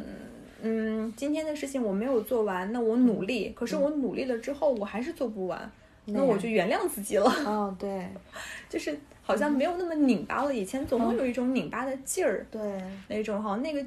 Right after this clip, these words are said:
Speaker 1: 劲儿或者是什么结儿，就稍微的打开了一点儿，
Speaker 2: 嗯。嗯，嗯。
Speaker 1: 所以我还是挺感谢在巴西这段经历，
Speaker 2: 巴西这段经历。
Speaker 1: 而且就是去了很多地方，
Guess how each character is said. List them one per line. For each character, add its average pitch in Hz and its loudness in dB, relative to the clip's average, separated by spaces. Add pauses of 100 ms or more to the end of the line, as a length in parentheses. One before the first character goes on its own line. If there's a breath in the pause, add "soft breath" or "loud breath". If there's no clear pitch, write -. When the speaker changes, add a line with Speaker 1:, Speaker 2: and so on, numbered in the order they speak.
Speaker 1:
劲 370 0
儿 254 6
或 262 2
者 220 2
是 262 0
什 262 -4
么 247 -4
结 190 2
儿， 240 0
就 294 -6
稍 320 -4
微 208 -4
的 - -2
打 - -8
开 254 -8
了 262 -4
一 226 -4
点 - -4
儿， 190 -2
Speaker 2:
嗯。 - -2
嗯， - -2
嗯。 - -6
Speaker 1:
所 262 -2
以 285 0
我 226 0
还 190 -6
是 269 -4 (460 loud breath)
挺 214 -2
感 202 -4
谢 190 -2 (220)
在 202 -6
巴 220 0
西 208 -4
这 208 0
段 - 0
经 202 0
历， - -2
Speaker 2:
巴 - -
西 - -
这 240 -2
段 214 0
经 240 -2
历。 226 0
Speaker 1:
而 220 -2
且 226 -2 (300 loud breath)
就 262 -6
是 262 -2
去 269 -6
了 269 0
很 247 -2
多 202 -2
地 240 -2
方， 233 -4